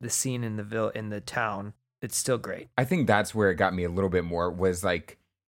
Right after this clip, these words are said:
Speaker 2: again, not the suaveness, but some of the charm. Like, in, in,
Speaker 1: Yeah.
Speaker 2: in the town scene, like, whenever they're dancing together, I was like, "Oh, well, I mean, you know, that's, like, not, n-, I'm not saying, like, sweet or that sort of thing, but just, like, I mean, that's, I think that's one of the things that gets her to fall in love." 'Cause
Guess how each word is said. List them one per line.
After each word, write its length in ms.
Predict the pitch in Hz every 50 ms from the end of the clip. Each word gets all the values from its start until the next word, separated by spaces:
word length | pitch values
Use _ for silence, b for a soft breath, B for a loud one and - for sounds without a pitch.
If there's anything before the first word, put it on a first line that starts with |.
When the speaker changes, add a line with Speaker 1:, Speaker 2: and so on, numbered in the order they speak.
| _ _ -
Speaker 2:
again, 280 | 110 95 113 104 98 98
not 160 | 104 110 -
the 80 | - -
suaveness, 640 | - - - 98 82 82 85 92 107 110 110 -
but 180 | - 107 98 -
some 180 | - - 107 107
of 120 | 101 87
the 80 | 92 85
charm. 360 | - - 95 87 90 95 101
Like, 200 | 104 101 101 - -
in, 220 | 160 165 127 - -
in, 280 | 131 143 147 131 113 -
Speaker 1:
Yeah. 140 | 135 127 117
Speaker 2:
in 100 | 117 113
the 80 | 101 90
town 280 | - 120 110 104 101
scene, 220 | - - 101 92 87
like, 160 | 85 80 -
whenever 220 | 98 98 101 95
they're 120 | 90 92 87
dancing 400 | 87 98 95 101 - - 92 82
together, 320 | - - 95 85 85 82
I 40 | 85
was 100 | 85 92
like, 160 | 104 - - -
"Oh, 280 | 214 185 107 87 90 90 - _ -
well, 320 | 170 175 165 151 147 - -
I 80 | 165 147
mean, 200 | 135 123 110 104
you 80 | - 147
know, 120 | 120 98
that's, 260 | 95 127 123 107 -
like, 320 | 104 92 85 85 - - _ _ _ _ _ - 50 50 -
not, 260 | - 131 139 135 -
n-, 180 | - 143 143 139 - 131
I'm 100 | 135 135
not 220 | 123 110 - 101
saying, 220 | - - 120 101 90
like, 160 | 85 87 -
sweet 400 | - - - - 127 135 127 -
or 80 | 107 110
that 220 | 98 104 101 98 -
sort 140 | - 101 98
of 80 | 87
thing, 200 | 101 92 87 90
but 140 | 87 107 95
just, 220 | 82 107 95 -
like, 180 | - 90 85 -
I 60 | - 107
mean, 240 | 104 101 92 90
that's, 320 | 87 104 104 - - - - _ _ _ _ _ _ _ -
I 80 | 107
think 160 | 104 120 110 95
that's 200 | 98 92 - -
one 80 | 95 90
of 60 | 87
the 40 | -
things 200 | - 90 87 80
that 240 | 92 85 78 - -
gets 220 | - 95 - -
her 180 | - 120 113 113
to 200 | - - - 131
fall 460 | 127 - - - 135 127 127 127 131
in 120 | 123 127 127
love." 240 | 131 131 120 117 -
'Cause 240 | 151 143 117 -